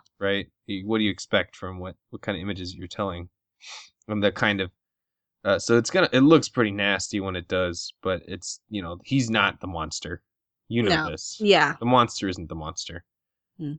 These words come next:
Speaker 1: So, uh, if you can sort of separate that mentally and get past the fact that it's pretty, like, nasty looking, um, it's Frankenstein, you know?
Speaker 2: Okay.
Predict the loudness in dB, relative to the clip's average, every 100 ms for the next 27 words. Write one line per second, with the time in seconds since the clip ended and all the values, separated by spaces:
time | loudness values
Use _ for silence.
0 | _ -10 0 2 0 -4 -14 -12 -8 -4
1 | -2 -2 -2 2 0 2 0 0 -2 -2
2 | -4 -4 -8 -8 -10 -12 -12 -14 _ _
3 | -18 -12 -12 -10 -6 -6 -6 -12 -16 -10
4 | -8 -8 -10 -12 -12 -10 -8 -8 -14 -10
5 | -10 -10 _ -10 -8 -8 -8 -10 -10 -14
6 | -18 _ _ _ _ _ _ -8 -4 -4
7 | -6 -10 -10 -10 -12 -12 -16 _ _ _
8 | _ 2 2 2 -6 -4 -4 -10 _ _
9 | -10 -6 -6 -8 _ _ _ -6 0 4
10 | 4